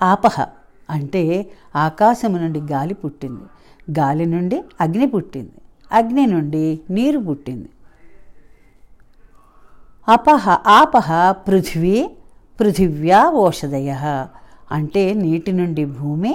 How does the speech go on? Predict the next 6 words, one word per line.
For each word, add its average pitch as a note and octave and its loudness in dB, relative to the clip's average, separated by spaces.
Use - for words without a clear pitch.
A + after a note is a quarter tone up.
భూమి A3 2
నుండి F3 -2
చెట్లు D#3 -6
పుట్టాయి. C#3 -6
ఓషధీభ్యో B3+ 4
అన్నం, D#3+ -2